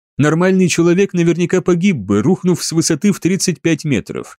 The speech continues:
но Сор Талгрен даже сумел самостоятельно подняться на колени. Он серьезно ушибся, однако кости остались целы.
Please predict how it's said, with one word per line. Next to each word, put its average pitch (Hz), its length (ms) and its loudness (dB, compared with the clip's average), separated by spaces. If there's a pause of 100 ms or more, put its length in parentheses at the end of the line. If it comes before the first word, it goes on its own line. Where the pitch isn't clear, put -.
(100)
но 131 120 2
Сор 120 260 0
Талгрен 156 520 0
даже 185 260 2
сумел 180 360 2
самостоятельно 175 800 0
подняться 160 480 -2
на 160 100 0
колени. 135 520 -2 (300)
Он 190 160 0
серьезно 165 560 0
ушибся, 175 640 0
однако 147 400 0
кости - 400 0
остались 143 540 0
целы. - 500 -6